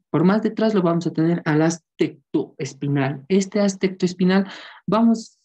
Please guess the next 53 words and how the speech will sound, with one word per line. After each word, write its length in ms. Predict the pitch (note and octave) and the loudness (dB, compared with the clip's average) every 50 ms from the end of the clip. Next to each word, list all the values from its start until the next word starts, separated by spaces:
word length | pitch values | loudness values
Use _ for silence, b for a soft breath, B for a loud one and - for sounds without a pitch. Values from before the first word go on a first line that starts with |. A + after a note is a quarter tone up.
| _ _ | _ _
llegar 320 | - F#3+ F#3 F#3 F#3+ G3+ F#3+ | 0 2 2 4 2 0 0
solamente, 760 | - G3+ F#3+ F3+ F3 E3+ D#3+ D#3 D#3+ D#3 D#3 - - E3+ F3 | 0 0 2 2 2 2 2 2 0 -2 -2 0 2 2 2
se 140 | F3 A3 G#3+ | 4 2 2
va 80 | B3+ | 2
a 40 | C#4 | 4
denominar 560 | C#4 C4+ A#3+ A#3 G#3+ G#3+ G#3+ G#3 G3+ F#3+ F#3+ | 4 4 6 6 4 4 2 2 0 0 0
nada 180 | E3 D#3+ D#3+ D3+ | 2 2 2 2
más 320 | D3 D3+ D3 C#3+ - - _ - | 2 2 0 -2 -4 -8 _ -2
en 180 | D3+ D3 D3+ E3+ | 0 2 4 4
estos 320 | F3 F3 F3+ - D#3 - | 4 4 2 0 -2 -2
cortes 400 | - - D#3+ D#3+ D#3 D#3 D3+ D3 | 0 2 2 2 2 0 0 0
de 100 | D3 C#3 | 2 2
la 240 | C#3 C#3+ C#3+ C#3+ - | 2 2 2 0 0
protuberancia, 680 | - E3+ - G#3+ G#3 A#3 A3+ A3 A3 G3+ A#3+ B3+ C4 B B B B B B B _ | -2 -2 0 0 0 2 2 0 0 0 -2 -4 -4 B B B B B B B _
pero 180 | A3+ A#3 A#3+ A#3+ | 0 2 2 2
en 120 | A3+ A3+ | 2 2
la 60 | G#3+ | 4
me-, 360 | G3+ G3 G3 G3 G3 G3 F#3 | 4 4 4 4 4 4 4
en 120 | F3+ F#3+ F#3+ | 6 6 6
el 100 | F#3+ F#3+ | 6 6
mesencéfalo 580 | G3 G3 F#3+ F#3+ F#3+ - G3 F#3+ F#3+ F#3 F#3+ - | 6 4 4 4 2 2 0 0 0 0 0 2
ya 140 | F#3 F#3+ G3 | 2 2 2
no 120 | G#3+ G#3 | 2 2
vamos 260 | F#3+ D#3+ C#3+ D3 C#3 C#3+ | 2 0 0 -2 -4 -6
a 60 | C3+ | -6
tener. 280 | - C3 A2 - - - _ | -4 -4 -4 -4 -8 -4 _
¿Por 180 | E3+ E3 D#3+ - | 2 2 2 2
qué? 240 | F#3 - - - _ _ | -2 -2 -4 -6 _ _
Porque 280 | - C#3+ C#3+ - F#3 F3+ | -4 -4 -2 0 0 0
esto 180 | F3+ F3+ F#3 | 0 2 0
va 100 | F#3 F#3 | 0 2
a 40 | F#3 | 2
venir 220 | F#3 F#3+ G3 G3 | 4 4 4 4
a 40 | F#3 | 2
acabar, 480 | F#3+ F#3+ G3 F#3+ G3 G#3+ A#3+ C4 B3+ - _ _ | 2 0 2 2 2 2 0 -2 -4 -10 _ _
no, 100 | - D3+ | -2 0
no, 180 | F3+ F3+ D3 C#3+ | 2 2 2 2
va 120 | D#3 E3+ | 0 0
a 40 | F3+ | 2
venir 300 | G3 G3 G3+ G#3 G3+ F#3 | 2 0 0 0 0 -2
a 80 | F3 F3+ | -2 0
partir, 580 | E3+ E3 D#3+ F#3 - G#3+ A3 G#3 F3+ D#3 C3 | -2 -2 -2 -4 -4 -4 -4 -4 -4 -6 -6
diré, 280 | C3+ B2+ B2+ A#2 G#2 - | -6 -6 -4 -4 -4 -4
no 180 | D3 D3 D#3+ D#3 | -2 -2 0 0
va 80 | D3 | 0
a 20 | C#3+ | 0
acabar, 260 | - C3 C3+ C3+ C#3 | 0 0 0 0 0
va 40 | D#3+ | 0
a 80 | D#3+ - | 0 0
partir 400 | F#3 F3 F#3 - G3+ A3 A3+ A3+ B B B B B B B | -2 -4 -2 0 0 0 0 -2 B B B B B B B
desde 300 | - E3 E3+ E3+ - D#3+ | 0 0 0 0 0 -2
los 160 | D3+ D3+ D3 - | -2 -2 -4 -2
colículos 680 | - D#3 E3+ G3 F#3+ - A3 A3+ A#3+ A#3 A#3 - - | 0 0 2 2 0 0 0 2 2 0 -2 -6 -12